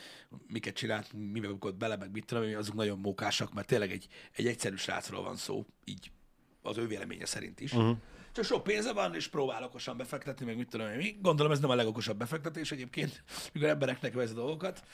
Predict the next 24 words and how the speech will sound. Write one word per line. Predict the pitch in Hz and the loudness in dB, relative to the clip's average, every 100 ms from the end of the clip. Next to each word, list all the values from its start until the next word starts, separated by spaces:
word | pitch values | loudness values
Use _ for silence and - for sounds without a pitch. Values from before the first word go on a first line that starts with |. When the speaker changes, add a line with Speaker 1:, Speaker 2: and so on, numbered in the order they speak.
| - - - - | -12 -12 -6 8
Speaker 1:
Ö, | 143 147 139 | 10 10 10
de | 170 160 165 | 10 10 10
ez | 139 | 10
Speaker 2:
Szerintem | 131 127 127 127 | 12 12 10 10
az | 120 | 10
ő, | 123 113 127 | 8 6 0
mm, | 131 127 113 117 98 95 - _ - | -4 -4 -6 -10 -12 -14 -20 _ 2
pénzfolyamánál | 110 104 - 110 107 107 107 110 | 4 4 4 4 6 4 4 2
ezek | 107 104 | 4 4
az | 101 | 4
összegek | 98 92 101 101 98 | 2 2 2 0 0
elég | 95 90 | 0 0
nyészően | 90 85 82 92 87 | -2 -4 -4 -6 -6
kicsik, | 98 - 107 - | -8 -10 -14 -14
úgyhogy | - - 107 - - - | -12 -12 -14 -16 -16 -12
Speaker 1:
Igen, | - 196 156 - | -2 0 0 0
szóval | 220 254 | 0 0
én | - 123 | 4 8
Speaker 2:
ez, | 120 | 8
Speaker 1:
nem | 131 | 8
Speaker 2:
ez | 113 | 6
mint | 120 117 | 6 6
hogyha | 117 117 113 - - - | 6 8 6 4 -14 -18
a, | - | -8